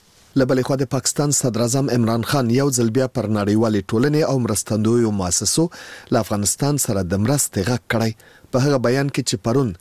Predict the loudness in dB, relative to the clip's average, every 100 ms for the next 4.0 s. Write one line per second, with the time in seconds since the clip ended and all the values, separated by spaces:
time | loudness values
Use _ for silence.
0 | _ _ -2 0 2 2 2 2 0 -4
1 | -2 0 2 2 2 0 0 -4 -10 -10
2 | -4 -2 0 -2 -2 0 2 0 0 -2
3 | 0 0 0 0 0 0 0 -2 -2